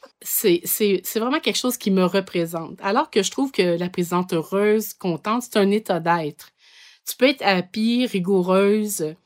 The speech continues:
dans le détail et pas nécessairement contente d'une situation à un moment donné, mais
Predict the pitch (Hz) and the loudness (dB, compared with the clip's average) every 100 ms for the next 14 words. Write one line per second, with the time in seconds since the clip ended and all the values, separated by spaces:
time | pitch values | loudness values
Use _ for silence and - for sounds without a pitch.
0 | _ 180 196 190 185 185 185 196 208 175 | _ 0 2 4 4 4 2 4 2 2
1 | 160 - 247 262 - 202 190 214 214 190 | 0 0 2 2 2 0 0 0 0 0
2 | 208 220 196 185 185 - 180 175 208 196 | 2 2 2 0 0 -2 -2 -2 -2 0
3 | 175 175 160 160 240 - _ _ _ _ | 0 -2 -2 -2 -4 -6 _ _ _ _
4 | _ _ _ _ 180 220 311 | _ _ _ _ 0 0 0